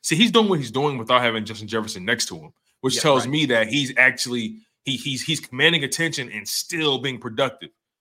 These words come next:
Speaker 2: Right.
Speaker 1: So, and, and that's the difference between guys who are really good, regardless of who they play next to, they're gonna still be productive. That's the, that was the knock on Juju Smith-Schuster. You know,
Speaker 2: Right.
Speaker 1: I'm, know I'm kinda, I know I'm kinda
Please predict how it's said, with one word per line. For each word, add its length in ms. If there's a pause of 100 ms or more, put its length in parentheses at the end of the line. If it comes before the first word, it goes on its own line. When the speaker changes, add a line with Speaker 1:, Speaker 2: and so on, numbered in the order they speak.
(120)
Speaker 2:
Right. 260
Speaker 1:
So, 360
and, 180
and 140
that's 200
the 120
difference 320
between 240
guys 240
who 80
are 80
really 180
good, 380 (300)
regardless 380
of 60
who 60
they 60
play 200
next 240
to, 80
they're 100
gonna 140
still 180
be 140
productive. 460 (260)
That's 160
the, 100
that 160
was 120
the 60
knock 220
on 140
Juju 180
Smith-Schuster. 520 (320)
You 80
know, 120
Speaker 2:
Right. 100
Speaker 1:
I'm, 120
know 100
I'm 100
kinda, 200
I 40
know 120
I'm 80
kinda 240